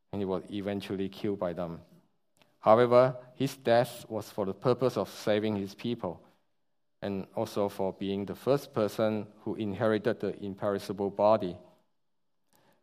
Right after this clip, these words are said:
For the joy, that is, for the joy of saving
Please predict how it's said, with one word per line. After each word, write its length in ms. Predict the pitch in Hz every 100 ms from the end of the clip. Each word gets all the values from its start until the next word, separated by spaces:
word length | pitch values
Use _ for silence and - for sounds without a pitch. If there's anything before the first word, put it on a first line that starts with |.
| _ _ _ _ _ _
For 160 | - 123
the 120 | 117
joy, 600 | - 120 143 127 90 78 - - _ -
that 160 | 107 117
is, 200 | 139 131 - -
for 100 | -
the 80 | 101
joy 360 | 92 113 123 139
of 120 | 113 - - _ _
saving 480 | 110 120 120 110